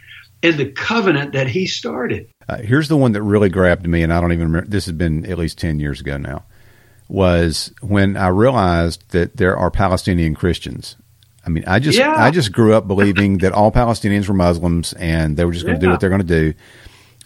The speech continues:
Speaker 2: And I was like, "Wait a minute, if, if there's Palestinian Christians, and these are my brothers and sisters in Christ, and they are suffering, and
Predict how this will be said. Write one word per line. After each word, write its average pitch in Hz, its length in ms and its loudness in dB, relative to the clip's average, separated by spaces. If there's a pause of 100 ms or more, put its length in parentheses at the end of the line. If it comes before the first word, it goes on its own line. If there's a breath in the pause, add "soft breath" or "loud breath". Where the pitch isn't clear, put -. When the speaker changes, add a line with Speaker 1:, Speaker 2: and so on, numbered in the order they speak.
Speaker 2:
And 107 160 0
I 101 80 2
was 95 120 -2
like, 95 240 2
"Wait 143 220 0
a 117 40 0
minute, 82 300 -2
if, 85 160 -6 (140)
if 95 160 -2
there's 151 180 0
Palestinian 131 580 0
Christians, 92 580 -2
and 90 220 -2
these 127 300 0
are 156 60 0
my 123 160 0
brothers 110 420 2
and 95 100 0
sisters 95 400 -2
in 82 100 -2
Christ, 92 540 0
and 85 140 -2
they 110 100 2
are 98 120 2
suffering, 92 760 -2 (640 soft breath)
and 101 480 2